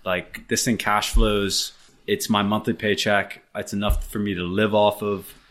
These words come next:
I feel like it's in excellent hands. The property, as-, aside from the cash flow, the property price it,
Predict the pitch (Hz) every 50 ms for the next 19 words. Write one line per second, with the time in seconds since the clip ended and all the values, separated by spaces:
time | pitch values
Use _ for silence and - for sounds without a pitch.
0 | - - 101 92 - 113 110 104 101 98 - 101 - - 107 101 87 - 104 -
1 | - - 107 107 104 - 101 101 98 98 98 101 104 104 - - - - - 107
2 | 101 - - - 117 113 - 131 113 113 110 104 101 101 - _ _ _ _ _
3 | _ _ - - - - - 127 - 113 107 - 131 139 139 135 131 117 107 -
4 | 117 113 110 - - - 120 113 117 120 120 - - - - 120 110 107 - 101
5 | 98 - - 113 107 107 101 - - 110 104 101